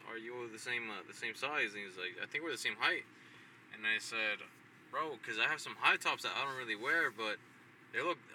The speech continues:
I like 'em, but I feel like I'm too short. I feel like the high tops make me look even shorter." And he's like, "Nah, bro, who cares? Just wear 'em." And, uh, like, him, seeing him that he's my size, I was like, "You know what?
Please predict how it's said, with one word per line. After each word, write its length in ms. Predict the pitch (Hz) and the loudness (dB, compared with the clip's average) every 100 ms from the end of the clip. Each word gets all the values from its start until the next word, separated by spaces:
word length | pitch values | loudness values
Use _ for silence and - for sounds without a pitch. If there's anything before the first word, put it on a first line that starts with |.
| 113 | -6
I 20 | 127 | 4
like 240 | 196 208 | 4 4
'em, 200 | 180 147 | -2 0
but 60 | 120 | 0
I 20 | 113 | 0
feel 100 | 147 | 0
like 140 | 135 | 0
I'm 80 | 120 | -2
too 180 | - 127 | -4 -6
short. 480 | - - 170 156 - - - | -4 0 2 2 0 -8 -14
I 40 | |
feel 140 | - 139 | -4 4
like 240 | 131 120 113 | 4 4 0
the 60 | 107 | 6
high 160 | 147 | 8
tops 320 | 147 143 135 | 8 2 2
make 160 | 135 117 117 113 | 0 -2 -2 -4
me 160 | 113 | -4
look 240 | 107 110 117 | -2 -2 -2
even 220 | 107 92 | -2 -2
shorter." 540 | - 175 220 147 110 - - - - - - - - 104 | 0 4 4 4 0 -2 -18 -18 -16 -18 -20 -20 -14 -10
And 40 | |
he's 100 | 101 | -8
like, 160 | 104 107 | -6 0
"Nah, 220 | 143 165 | 4 4
bro, 220 | 147 156 160 | 4 -2 -4
who 40 | - | -4
cares? 220 | 180 151 | -4 -4
Just 160 | - | -8
wear 240 | 135 175 165 | -8 -6 -4
'em." 160 | 117 104 - - - - - 95 | -8 -12 -20 -20 -20 -14 -12 -10
And, 100 | 98 | -4
uh, 300 | 90 85 76 87 | -2 -2 -8 -8
like, 160 | 92 92 | -8 2
him, 280 | 131 131 110 | 6 6 4
seeing 300 | - 147 131 | -2 -2 2
him 240 | 127 139 123 | 8 8 8
that 80 | 107 | 2
he's 140 | 107 | 2
my 160 | 110 127 | 2 2
size, 500 | 123 101 98 92 - - - - 98 | 4 4 4 2 -8 -16 -20 -18 -12
I 60 | |
was 80 | 98 | -4
like, 80 | 98 | -4
"You 60 | 120 | -2
know 80 | 131 | -4
what? 180 | 131 | -4